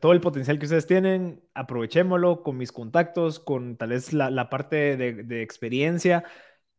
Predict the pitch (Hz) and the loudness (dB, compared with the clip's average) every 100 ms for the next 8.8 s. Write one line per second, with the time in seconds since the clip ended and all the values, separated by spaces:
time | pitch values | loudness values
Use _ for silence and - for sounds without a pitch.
0 | _ 143 139 123 123 135 156 156 160 139 | _ 4 4 -2 0 2 2 0 0 -2
1 | 120 143 139 160 147 147 147 170 165 151 | 0 -2 0 -2 0 0 0 0 -2 -4
2 | 147 143 151 123 135 151 156 143 120 135 | -2 -4 -4 -4 -4 -4 -6 -8 -4 -2
3 | 139 139 143 131 120 156 175 170 131 107 | -2 -4 -4 -2 -2 -2 -4 -2 -4 -2
4 | 120 139 139 135 120 110 123 143 170 170 | -4 -4 -4 -6 -8 -4 -2 -2 -2 -6
5 | _ _ _ - 127 175 95 _ _ _ | _ _ _ 0 2 2 -2 _ _ _
6 | _ 139 180 185 196 220 190 143 151 185 | _ 0 2 2 2 0 -2 -6 -4 -2
7 | 160 160 196 185 160 165 185 175 139 139 | -2 -2 -2 -2 -2 -2 -2 0 0 0
8 | 151 143 165 165 160 180 196 190 | -4 -4 -2 -2 -2 0 0 -4